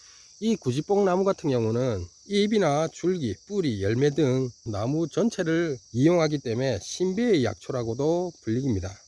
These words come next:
잎은 뽕잎 대용으로 말려서 가루를 내어 차로 마시고요.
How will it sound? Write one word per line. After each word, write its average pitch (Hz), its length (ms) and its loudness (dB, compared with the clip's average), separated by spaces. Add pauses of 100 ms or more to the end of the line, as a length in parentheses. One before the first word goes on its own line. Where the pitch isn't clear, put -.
(120)
잎은 185 580 2
뽕잎 220 380 0
대용으로 120 840 -2
말려서 147 480 0
가루를 135 320 0
내어 127 480 2
차로 175 300 0
마시고요. 101 680 -4